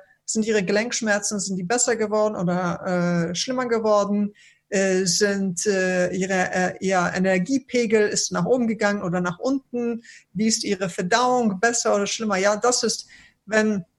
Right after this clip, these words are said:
das ist das, worauf man, äh, äh, schauen will, ja. Denn wenn ich weiß, okay, mein MTOR ist jetzt aktiviert oder weniger aktiviert, äh, dann weiß ich immer noch nicht, geht's mir besser oder, oder nicht, ja.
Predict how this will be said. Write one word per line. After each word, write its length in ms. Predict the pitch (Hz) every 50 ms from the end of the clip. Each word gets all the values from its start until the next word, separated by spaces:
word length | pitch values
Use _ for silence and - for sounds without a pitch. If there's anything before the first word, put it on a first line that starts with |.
| _ _ _ _ _ _ _ - - _
das 240 | - 226 269 277 -
ist 180 | 339 330 - -
das, 220 | 233 220 214 220
worauf 240 | 202 196 190 202 208
man, 200 | 208 196 190 - - -
äh, 880 | 202 190 185 180 180 180 180 175 175 175 - - 190 180 175 175 175
äh, 40 | 170
schauen 420 | 175 - 220 220 208 190 175 170
will, 220 | 175 170 175 180 160
ja. 240 | 175 180 185 208 233
Denn 220 | 220 214 214 220
wenn 120 | 220 226 233
ich 160 | 247 226 190
weiß, 300 | 226 220 226 233 226 226
okay, 260 | 220 214 - 220 208
mein 340 | 190 190 190 190 190 190 - -
MTOR 440 | 220 233 277 254 240 - 226 208 -
ist 140 | 202 190 -
jetzt 220 | 208 196 - -
aktiviert 640 | - 214 - - - 214 190 190 226 254 262 247 254
oder 280 | - 202 190 196 196 180
weniger 360 | 220 262 262 240 196 175 165
aktiviert, 680 | 175 170 175 - - 196 170 185 185 202 214 208 - - _ _ _ _ _ _ _ _ _ _ _ _ _ -
äh, 100 | 160 208 196 - _ _ _ _ _ -
dann 180 | 208 220 233
weiß 160 | 226 247 247 277
ich 140 | 262 -
immer 160 | 277 302 320 294
noch 160 | 254 214 190
nicht, 340 | 190 185 175 175 175 - - - 190
geht's 220 | 226 226 226 -
mir 120 | 233 226
besser 600 | 196 180 214 240 - - - 269 262 254 254 - -
oder, 500 | 233 214 233 233 233 226 226 226 - -
oder 160 | 233 233 240
nicht, 360 | 277 294 233 175 - - -
ja. 260 | 190 185 196 220 220